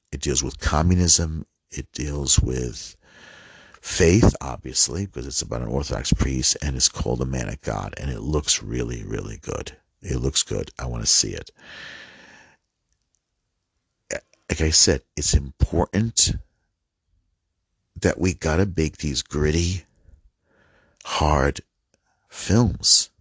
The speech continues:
or else we're not gonna be able to talk to people out there. God is gonna use art. He's gonna use art.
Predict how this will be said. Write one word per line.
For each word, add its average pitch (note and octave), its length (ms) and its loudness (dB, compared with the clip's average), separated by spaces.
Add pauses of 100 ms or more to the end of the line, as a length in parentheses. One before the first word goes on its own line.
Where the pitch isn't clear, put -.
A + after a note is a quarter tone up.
(800)
or F#2+ 160 4
else F2+ 260 2
we're D#2 160 -4
not D2 440 -2
gonna G2+ 160 0
be D2 320 0
able D2 240 -2
to C#2+ 100 -4
talk F#2+ 560 2
to - 120 -8
people - 420 0
out - 200 -10
there. - 200 -10 (960)
God G2 240 4
is G#2+ 80 4
gonna A2+ 140 6
use G#2 280 6 (100)
art. - 440 2 (3500)
He's - 200 0
gonna F2+ 120 4
use G2 320 4 (100)
art. - 400 -2